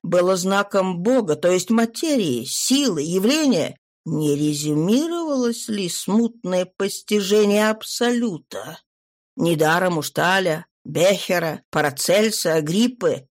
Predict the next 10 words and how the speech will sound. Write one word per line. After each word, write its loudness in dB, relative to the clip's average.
всех -6
великих -2
искателей 0
оккультных -4
причин 0
был 0
пароль 2
«Трисмегист», -2
что 0
означает 0